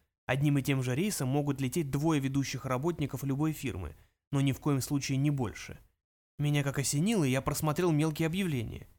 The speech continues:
и увидел, что это был чёрный день для всех вообще машиностроителей.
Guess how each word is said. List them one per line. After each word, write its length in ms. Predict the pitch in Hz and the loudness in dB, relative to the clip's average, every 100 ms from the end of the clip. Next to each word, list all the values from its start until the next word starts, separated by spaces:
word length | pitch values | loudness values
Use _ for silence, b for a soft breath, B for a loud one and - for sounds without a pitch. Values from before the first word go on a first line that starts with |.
| _ | _
и 100 | - | -2
увидел, 500 | 208 175 143 131 131 - b _ | 0 2 2 0 -2 -6 b _
что 180 | - - | -10 -2
это 160 | 151 156 | 0 2
был 180 | 147 143 | 2 0
чёрный 380 | - 180 151 | 2 2 2
день 240 | 143 180 160 | 2 2 2
для 140 | 143 | 0
всех 300 | 135 - 160 | 0 -2 -2
вообще 420 | 139 160 170 - | 0 0 0 0
машиностроителей. 1080 | 156 127 - 135 117 - 170 120 - 92 - | 0 0 -2 -6 -6 -4 -4 -4 -8 -12 -14